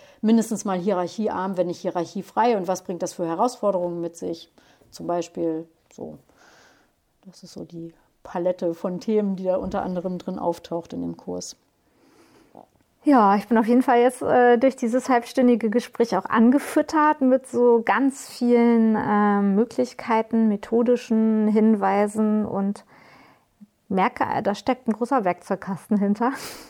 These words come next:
Speaker 2: <laughs> Und ja, letztendlich auch ein Mosaik, was Menschen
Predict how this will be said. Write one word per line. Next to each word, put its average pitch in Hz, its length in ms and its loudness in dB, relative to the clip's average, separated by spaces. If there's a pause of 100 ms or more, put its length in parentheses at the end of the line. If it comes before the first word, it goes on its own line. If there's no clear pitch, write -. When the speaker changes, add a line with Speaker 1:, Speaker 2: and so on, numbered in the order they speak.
(100)
Speaker 2:
<laughs> - 520 -8 (800)
Und 226 520 2 (220)
ja, 269 180 0
letztendlich 214 640 0
auch 226 320 2
ein 220 560 2
Mosaik, 208 800 -2
was - 640 -8
Menschen 240 720 2